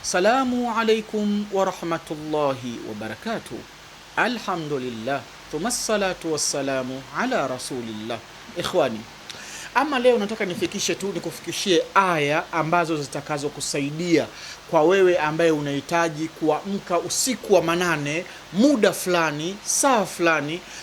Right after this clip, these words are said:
lakini kwako imekuwa ni ngumu sana yani. Unakusudia kwamba, "Ah, naomba, na, na, na, na, natarajia usiku huu niamke kisimamo usiku nimwombe Mwenyezi Mungu." Lakini ukienda kulala,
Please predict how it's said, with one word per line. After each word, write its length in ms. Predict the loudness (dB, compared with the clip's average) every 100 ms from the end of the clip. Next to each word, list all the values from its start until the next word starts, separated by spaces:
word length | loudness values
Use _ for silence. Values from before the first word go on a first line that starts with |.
| -6
lakini 500 | -6 -4 -4 -2 -2
kwako 380 | 0 -2 0 2
imekuwa 400 | 2 2 0 0
ni 120 | 2
ngumu 360 | 2 4 4 2
sana 340 | 2 2 0 0
yani. 220 | -4 -8 -12 -18 -10
Unakusudia 560 | -2 -2 0 -2 2 4
kwamba, 240 | 2 -2
"Ah, 60 | -4 -8 -4
naomba, 360 | 0 2 2 0 -4 -10
na, 260 | 0 2 2
na, 180 | 0 -2
na, 140 | -2 -2
na, 180 | -2 -2
natarajia 560 | -4 -2 0 0 4 4
usiku 340 | 4 0 0
huu 180 | 0 2
niamke 440 | 2 0 0 -2
kisimamo 640 | -4 -4 -2 2 2 2
usiku 340 | -2 -4 -4 -6
nimwombe 420 | -4 -2 0 2
Mwenyezi 400 | 0 -2 -4 -4
Mungu." 280 | -4 -6 -8 -12 -14 -14 -4
Lakini 260 | -4 -2 -2
ukienda 300 | 0 0 0
kulala, 600 | 4 6 6 6 2